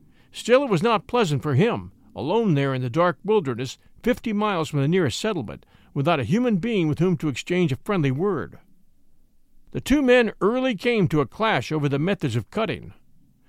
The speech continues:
The Rough Red and his crew cut anywhere, everywhere, anyhow. The easiest way was theirs. Small timber they skipped,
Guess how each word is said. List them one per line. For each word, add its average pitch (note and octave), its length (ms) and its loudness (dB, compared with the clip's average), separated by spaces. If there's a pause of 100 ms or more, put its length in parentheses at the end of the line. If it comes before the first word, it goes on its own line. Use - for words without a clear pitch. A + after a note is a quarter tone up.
(200)
The A#2 80 -8
Rough E3+ 280 0
Red A3 240 4
and E3+ 100 4
his B2 100 0
crew C#3 300 -4
cut F#3 260 -2
anywhere, B2+ 600 -2 (240)
everywhere, A#2 840 -2
anyhow. F3+ 720 0 (840)
The C#3 80 -4
easiest A#3 520 2
way G3 200 0
was C3+ 200 0
theirs. C3 540 -4 (600)
Small F#3+ 400 0
timber G3 360 -2
they C#3+ 140 0
skipped, - 520 -4